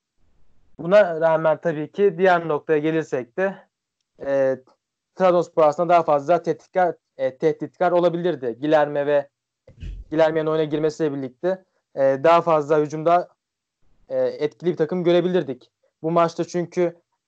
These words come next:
e, takımın tıkandığını gördük biz. Kırk beş yetmiş beş arasında bir tane isabetli şutu yok takımın. Hani isabet şutu geçtim, şut denemesi bile yok Trabzonspor'un. E, uzun toplarda altı sıfır yapmışlardı.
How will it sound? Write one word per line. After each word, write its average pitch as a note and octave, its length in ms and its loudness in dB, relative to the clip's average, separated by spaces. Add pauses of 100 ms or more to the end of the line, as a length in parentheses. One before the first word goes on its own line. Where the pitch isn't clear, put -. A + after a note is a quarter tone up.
(160)
e, C#3+ 120 -14
takımın F3+ 640 -4
tıkandığını G3 460 -2
gördük D#3 420 0
biz. - 300 -20
Kırk - 240 -10
beş F3+ 200 -2
yetmiş E3+ 260 -6
beş F#3+ 140 -4
arasında E3+ 440 -2
bir E3+ 80 -8
tane F3+ 280 0
isabetli E3+ 460 -2
şutu - 200 -10
yok C3+ 160 -4
takımın. A2+ 360 -14 (300)
Hani D3 140 -6
isabet F3 340 0
şutu F3 200 -12
geçtim, G3 500 -2 (300)
şut - 200 -10
denemesi F#3+ 400 0
bile F3 120 4
yok C3 180 0
Trabzonspor'un. A#2 720 -8 (340)
E, C3 200 0
uzun D#3 220 -4
toplarda E3+ 500 2
altı E3 300 0
sıfır F3+ 360 -8
yapmışlardı. C3+ 880 -2